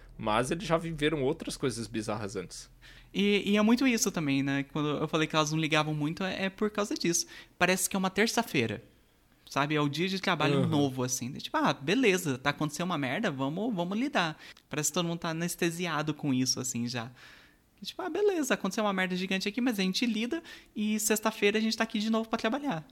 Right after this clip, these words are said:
Speaker 1: Pô, exatamente. Tanto que eles passam, assim, as informações pra Jessie, o melhor que eles podem. Às vezes as coisas não fazem muito sentido, mas tudo bem. Igual a Pope fala, a primeira coisa que ela fala quando a gente chega lá e salva ela é:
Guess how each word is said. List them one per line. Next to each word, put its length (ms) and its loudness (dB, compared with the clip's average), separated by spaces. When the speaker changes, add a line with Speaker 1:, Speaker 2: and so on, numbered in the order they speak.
Speaker 1:
Pô, 240 -4
exatamente. 800 -4
Tanto 260 -6
que 100 -8
eles 220 -6
passam, 340 -2
assim, 200 -4
as 180 -4
informações 680 -4
pra 240 2
Jessie, 540 0
o 140 0
melhor 260 0
que 100 -6
eles 180 -6
podem. 460 -2
Às 180 -4
vezes 200 -10
as 100 -10
coisas 220 -6
não 100 -6
fazem 240 -4
muito 200 -8
sentido, 340 -10
mas 160 -6
tudo 180 -4
bem. 200 0
Igual 200 2
a 40 0
Pope 420 -4
fala, 400 2
a 40 -2
primeira 380 -6
coisa 240 -6
que 80 -12
ela 140 -4
fala 220 -2
quando 180 -8
a 40 -8
gente 200 -12
chega 320 -2
lá 180 2
e 40 0
salva 360 0
ela 300 2
é: 220 0